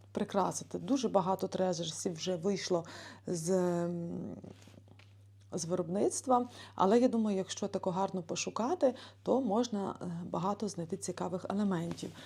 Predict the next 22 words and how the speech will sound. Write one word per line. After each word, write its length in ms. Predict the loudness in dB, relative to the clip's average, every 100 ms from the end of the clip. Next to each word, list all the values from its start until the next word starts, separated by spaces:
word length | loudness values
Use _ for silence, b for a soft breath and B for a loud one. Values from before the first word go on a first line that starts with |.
| B
Більше 220 | -4 -2 2
того, 200 | 4 6
я 120 | 4
вам 180 | 4 0
скажу, 520 | -4 -6 -4 -4 -4
що 240 | -6 -10
цю 180 | -8 -4
ялинку 500 | -2 2 2 0 -2
я 160 | -2 -2
збирала 520 | -2 -2 -2 -2 -4
дуже-дуже 640 | -4 -4 -6 -8 -10 -8 -8
багато 720 | -6 -6 -6 -4 -4 -4 -2
років, 440 | 2 2 2 0 B B B B
і 320 | -2 2 4 4 0 -8 -20 -20 -20 -20 -20 -20 -20 -20 -20 B B B B B B B 0
я, 460 | 6 6 8 6 4
е, 240 | 4 0
радію, 420 | 0 4 6 6
що 680 | 2 -4 -6 -2 0 0 0 -4
все 220 | -2 -2
ж 100 | -2
таки 180 | -6 -6
наважилася 840 | -4 0 0 0 -2 -4 -6 -8